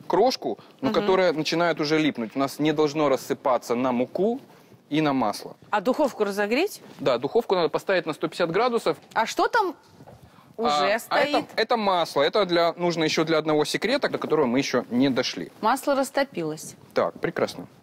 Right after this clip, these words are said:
Speaker 1: Делаем корж, э, очень произвольной формы, любой.
Speaker 2: Но не очень толстый, полсантиметра. Ну да, этот такой
Speaker 1: Да.
Speaker 2: совсем тоненький.
Speaker 1: Вот так вот выглядит база. Её нужно испечь, а потом уже на неё сверху наливать начинку.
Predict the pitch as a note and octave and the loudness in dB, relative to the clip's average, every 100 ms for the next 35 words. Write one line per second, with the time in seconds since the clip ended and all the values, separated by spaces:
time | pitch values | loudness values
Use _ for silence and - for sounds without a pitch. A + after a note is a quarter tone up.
0 | - - E3+ F#3+ F#3 E3 D#3+ - F3 D#3+ | -20 -18 -2 2 4 2 0 2 4 4
1 | - - D3 C#3+ E3+ F#3 E3+ D3+ D#3+ D3+ | -2 -2 2 4 4 0 0 0 0 2
2 | E3 D3+ C#3+ - C#3 C3 C3+ C#3 C3+ D3 | 2 2 0 2 4 4 2 2 2 2
3 | F3 B2+ A2+ A#2+ E3+ - A#3+ C#4+ D#4 F#4 | 2 4 2 2 -2 -4 0 4 4 2
4 | - F#4 C4 F#3+ - F#3+ - B3+ D4 - | 2 2 2 0 -2 -6 -2 0 0 2
5 | D#4 C4+ D4 F3+ G#3+ - A3 F3 C4 G3+ | 0 2 0 2 0 0 -2 0 0 2
6 | F3 F3+ C4 - - - D#4 A#3 A3+ C#4+ | 2 0 -6 -10 -12 -4 0 0 0 -4
7 | - F3+ - E3+ C#3+ C#3+ - - _ - | -2 -6 -4 -4 -4 -8 -12 -12 _ 0
8 | G3+ - - - _ - E3+ D#3 D3+ C#3+ | 0 0 -20 -20 _ -4 -4 0 -2 2
9 | E3 D3 C#3+ C3 - - _ _ _ _ | 2 4 2 2 -4 -14 _ _ _ _
10 | A#2+ A#2+ C#3+ D#3+ B3+ D4 - D3+ F3+ F3 | -10 0 2 2 0 -2 -6 2 2 4
11 | D3+ D3+ D#3+ - - D3 G3 - _ _ | 0 -2 -2 -4 0 0 0 -8 _ _
12 | _ _ _ - B2 D3 D3 A#3+ G3+ D#3 | _ _ _ -4 -2 0 0 2 2 2
13 | C#3+ C#3 D#3 - D3+ C#3 C3+ C3 C3+ C3 | 2 4 2 2 -2 2 2 4 2 0
14 | A#2 A2 F#2+ | -4 -4 -6